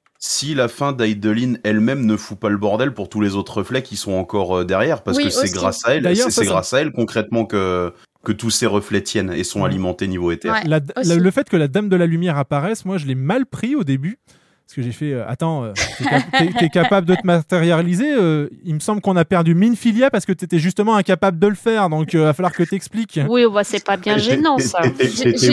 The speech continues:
Speaker 1: où pour
Speaker 2: j'ai
Speaker 1: nos trois
Speaker 2: hurlé.
Speaker 1: extensions ?
Speaker 2: J'ai hurlé quand je l'ai vu, j'ai, j'ai, j'ai fait un react sur cette partie-là, donc je la laisse parler et tout, et après je fais, « Non mais attends, c'est ça ?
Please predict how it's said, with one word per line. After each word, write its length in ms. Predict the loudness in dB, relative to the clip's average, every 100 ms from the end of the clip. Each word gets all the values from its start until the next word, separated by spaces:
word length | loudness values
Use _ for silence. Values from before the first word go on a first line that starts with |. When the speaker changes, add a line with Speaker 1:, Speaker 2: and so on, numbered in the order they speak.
| 2
Speaker 1:
où 40 |
pour 200 | 0 0
Speaker 2:
j'ai 60 | 2
Speaker 1:
nos 100 | 2
trois 120 | 4
Speaker 2:
hurlé. 140 | 4 2
Speaker 1:
extensions ? 520 | 2 -4 -4 -2 -4 -6 -20 _ -4
Speaker 2:
J'ai 280 | -2 0
hurlé 360 | 2 2 2 0
quand 160 | -2 -2
je 80 |
l'ai 140 | -2 -2
vu, 180 | -4 -6
j'ai, 180 | -8 -10 -10
j'ai, 200 | -6 -6 -6
j'ai 160 | -6 -6
fait 120 | -4
un 140 | -6 0
react 460 | 0 0 -4 -10
sur 160 | -10 -6
cette 200 | -6 -6
partie-là, 420 | -10 -6 -2 -4 -4 -16 -16 -8 -4
donc 100 | 0
je 60 |
la 80 | 2
laisse 180 | 0 0
parler 220 | 0 2
et 60 | 2
tout, 120 | 2
et 60 |
après 240 | 0 0 -2
je 100 | 2
fais, « 180 | 0 0 -8 _ _ _
Non 100 | -4
mais 100 | 0
attends, 380 | 0 2 -2 -4 _ _ _ _
c'est 280 | -10 -2 -2
ça ? 320 | -2 -2 2